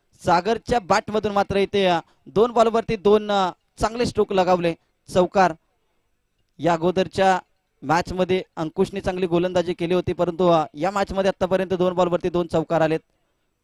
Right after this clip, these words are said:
संघाची धावसंख्या एकोणीस. फुल टॉस बॉल, फुल टोल वसूल केलाय.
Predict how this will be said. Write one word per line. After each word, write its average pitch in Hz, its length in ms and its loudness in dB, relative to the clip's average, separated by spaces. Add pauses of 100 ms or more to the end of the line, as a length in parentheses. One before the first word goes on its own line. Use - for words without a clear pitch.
(140)
संघाची 156 320 -2
धावसंख्या 160 580 0 (3750)
एकोणीस. 262 540 8
फुल 269 300 10
टॉस 285 220 8
बॉल, 277 300 10
फुल 277 260 8
टोल 285 320 8
वसूल 277 360 8
केलाय. 254 300 8